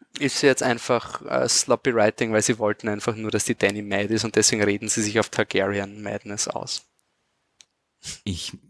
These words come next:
Speaker 2: ich möchte dazu sagen, der Begriff Madness ist einfach für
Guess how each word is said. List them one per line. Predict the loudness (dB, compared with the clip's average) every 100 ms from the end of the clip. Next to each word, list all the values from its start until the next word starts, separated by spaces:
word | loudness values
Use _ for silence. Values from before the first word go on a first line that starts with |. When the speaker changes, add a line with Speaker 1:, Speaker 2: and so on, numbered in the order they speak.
| -16 -16 -16 -14 -14 -8
Speaker 2:
ich | -4 0
möchte | 0 0
dazu | 0
sagen, | 2 4 4 2 0 -18 _ _
der | 4
Begriff | 4 4 2 4
Madness | 4 4 4 4 4 2 -2 -4
ist | -8 -4 -4 -6 _ _ _
einfach | 0 0 -2 -6 -14 -12 -2
für | 0